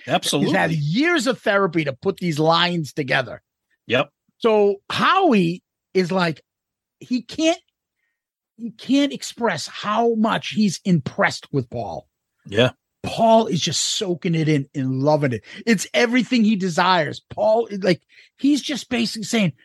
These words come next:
Speaker 2: "You're so smart. You're so articulate. You're, like, amazing human being."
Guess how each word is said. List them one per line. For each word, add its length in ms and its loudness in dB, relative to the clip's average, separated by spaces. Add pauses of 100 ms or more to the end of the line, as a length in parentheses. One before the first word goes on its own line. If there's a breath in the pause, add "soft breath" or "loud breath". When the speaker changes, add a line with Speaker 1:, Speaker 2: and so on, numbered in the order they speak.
(160 soft breath)
Speaker 2:
"You're 120 -2
so 240 -4
smart. 640 -2 (280 soft breath)
You're 80 4
so 360 2 (180)
articulate. 840 -4
You're, 280 -6
like, 160 -2 (480)
amazing 800 2
human 420 -2
being." 460 0